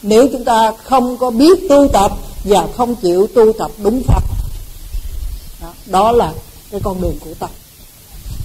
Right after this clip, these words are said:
Như vậy <clears throat> thì chúng ta cũng đang vừa nói đó, là nó phải có cái vật nương. Cái vật nương đó, cái hang đó, như nãy tôi trình bày đó,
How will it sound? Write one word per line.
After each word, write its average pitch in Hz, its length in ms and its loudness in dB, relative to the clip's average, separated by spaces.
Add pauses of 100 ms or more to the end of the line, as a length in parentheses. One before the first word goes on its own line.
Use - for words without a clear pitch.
(160)
Như 302 200 6
vậy 226 460 4
<clears throat> - 1120 0
thì 220 140 6
chúng 302 120 6
ta 302 100 4
cũng 277 160 4
đang 269 280 4
vừa 202 160 6
nói 196 280 2
đó, 320 140 4 (1500)
là 180 420 0 (520)
nó 226 240 -2
phải 170 200 -4
có 240 120 -6
cái 247 180 -4
vật 180 200 -4
nương. 214 260 4 (680)
Cái 262 140 2
vật 214 200 2
nương 254 240 6
đó, 254 220 0 (560)
cái 294 180 -8
hang 269 280 0
đó, 285 220 2 (140)
như 240 160 0
nãy 202 140 -8
tôi 226 200 -2
trình 214 200 0
bày 190 200 2
đó, 233 140 0